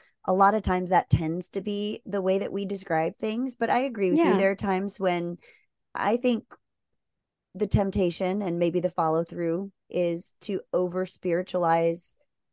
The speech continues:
Speaker 2: Mm-hmm.
Speaker 1: some things that are not necessarily, you know, like we've talked about before, to err on the side of, you know, "Well, the Lord told me that I should do this." Well, let's say there's, you
Speaker 2: Mm-hmm.
Speaker 1: know,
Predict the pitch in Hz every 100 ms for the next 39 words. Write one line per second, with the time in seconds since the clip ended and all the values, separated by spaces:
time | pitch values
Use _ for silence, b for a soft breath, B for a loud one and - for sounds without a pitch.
0 | 214 202 196 254 285 269 277 285 - 220
1 | 214 214 196 170 175 - - 202 196 208
2 | - 170 170 151 120 190 202 190 180 196
3 | 240 196 170 - - _ _ _ _ _
4 | _ _ _ _ 214 220 240 208 220 185
5 | 165 180 - 165 156 185 185 190 185 175
6 | 180 185 175 170 160 - b b b _
7 | _ _ 202 185 - 185 175 170 170 190
8 | 226 - 208 240 233 180 170 170 175 -
9 | 160 190 202 175 127 - 175 175 185 -
10 | 190 185 208 185 202 196 - 202 180 160